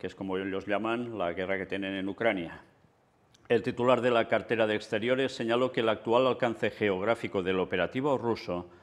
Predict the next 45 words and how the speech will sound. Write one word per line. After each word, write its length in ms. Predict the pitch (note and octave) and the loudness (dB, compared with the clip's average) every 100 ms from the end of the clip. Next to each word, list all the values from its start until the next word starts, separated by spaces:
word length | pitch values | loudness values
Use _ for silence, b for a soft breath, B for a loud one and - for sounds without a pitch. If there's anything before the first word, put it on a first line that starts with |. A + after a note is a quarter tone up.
| B B B | B B B
es 240 | C3 C#3 | -2 0
ya 200 | D3 D3+ | 2 2
diferente 600 | C#3+ C3+ C3 D3+ F3 F#3 | 2 0 0 0 0 0
al 180 | F3 C3+ | 0 0
que 80 | C#3+ | 0
estaba 380 | C3 D#3+ D3 D3 | 0 0 0 0
sobre 280 | C#3+ C3+ | -2 0
la 100 | C3+ | 2
mesa 260 | B2+ C#3+ F3+ | 2 0 -2
durante 380 | D3 A#2+ A2+ A2+ | 0 -2 2 4
la 160 | G#2+ | 4
ronda 340 | G#2 B2+ B2 G2 | 4 2 2 0
negociadora 640 | F#2 G#2 - D3 E3 D#3+ | 0 -2 0 2 2 2
celebrada 480 | E3+ C3+ A2+ B2 C3+ | 0 0 2 2 2
entre 240 | C3+ B2+ | -2 0
las 160 | A2 G2 | 0 0
delegaciones 720 | G#2 F#2+ F2+ F2+ A2+ A2 G2 | 0 0 0 0 -2 -4 -2
ucraniana 580 | G#2 - A2+ B2+ B2 C3 | -4 -2 -2 0 -2 -2
y 60 | C3 | -2
rusa 300 | C#3+ - C#3 | -2 -2 -2
en 100 | C3 | -2
Estambul, 560 | - A#2 A2+ B2+ A#2+ | 0 0 2 0 0
en 100 | G#2 | -2
Turquía, 380 | G2+ F#2+ G#2+ A#2 | -4 -4 -2 -2
en 120 | C3 | 0
marzo 340 | G2+ F2 G#2 F2+ | 0 0 0 0
pasado. 520 | A#2 E3+ C3+ F2 F2 b b b b b b b b - | 0 2 2 0 -6 b b b b b b b b 6
Ahora 460 | C3 E3 E3+ - | 8 8 4 2
la 220 | C#3 C#3 B2+ | 0 2 2
geografía 680 | C#3+ C3+ C3+ C3 E3 E3+ | 0 0 0 0 -2 -4
es 100 | D3+ | 0
otra. 400 | B2 G2 F#2 E2+ - B B | 2 2 -2 -6 -8 B B
No 140 | B2+ E3 | -2 -2
se 140 | F#3+ | -2
trata 280 | F#3 F3 D#3 | -2 0 -2
solo 320 | - D#3 D3+ | 0 2 2
de 120 | B2+ | 4
la 160 | B2 A#2 | 4 4
República 720 | A#2 - C#3 D3 D3 C#3+ C3+ | 2 2 2 2 0 2 2
Popular 500 | C3+ A#2 A2+ A#2 A#2+ | 2 2 4 6 6
de 120 | A2+ | 2
Donetsk 540 | G2+ A2+ A#2 A2 G#2 - | 0 0 0 -2 -4 -8
y 80 | A2+ | -2
de 140 | G#2 | 2
Lugansk, 580 | A2+ A#2+ G2+ G2 A#2 | 2 2 2 0 -4